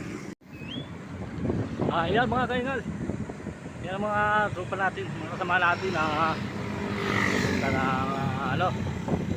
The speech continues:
Abyang Tunnel. Marami rin mga nagbabike ngayon. Yan, katulad nitong dalawa, mag-asawa yata to.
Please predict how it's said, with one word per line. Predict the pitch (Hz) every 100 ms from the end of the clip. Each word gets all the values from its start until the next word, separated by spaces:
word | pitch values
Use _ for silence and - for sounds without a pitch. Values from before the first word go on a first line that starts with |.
| -
Abyang | 131 165 170 160
Tunnel. | 151 165 175 - - - - - - - - - - - - - 67 -
Marami | 170 175 170
rin | 180
mga | 175 180 180
nagbabike | 180 185 190 196
ngayon. | 185 220 - - - - 50 50 50 50 50 50
Yan, | 50 50
katulad | 160 160 170
nitong | - 165 165
dalawa, | 175 175 151
mag-asawa | 160 156 156 160
yata | 156 160 -
to. | -